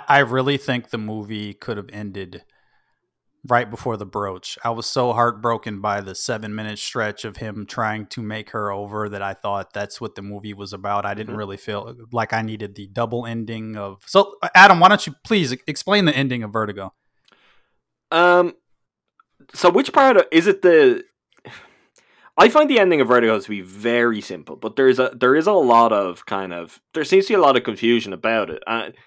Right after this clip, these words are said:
Speaker 2: when you say that, do you think of the very literal ending, which is quite sudden and brief? You're talking top of the bell tower?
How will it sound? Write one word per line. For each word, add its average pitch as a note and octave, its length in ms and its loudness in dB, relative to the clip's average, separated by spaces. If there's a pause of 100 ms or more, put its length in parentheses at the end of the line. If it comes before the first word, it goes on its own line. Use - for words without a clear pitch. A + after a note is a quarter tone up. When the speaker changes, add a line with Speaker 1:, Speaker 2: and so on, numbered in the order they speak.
(340)
Speaker 2:
when C3+ 140 2
you F#3+ 160 4
say F#3 220 2
that, C#3+ 240 0
do B2 80 -4
you C3 100 -2
think B2 380 -6 (480)
of A2 280 -4 (160)
the A#2+ 360 -2
very A#2+ 360 0
literal G#2+ 580 -2
ending, F#2+ 420 -10
which F#2 140 -12
is G#2 100 -10
quite B2 300 0
sudden F#2+ 460 -6
and E2+ 160 -18
brief? F#2 440 -12
You're F#2+ 160 -8
talking F#2+ 380 -8
top - 200 -8
of G#2 40 -12
the F#2 80 -10
bell A2 220 -6
tower? F#3 320 -6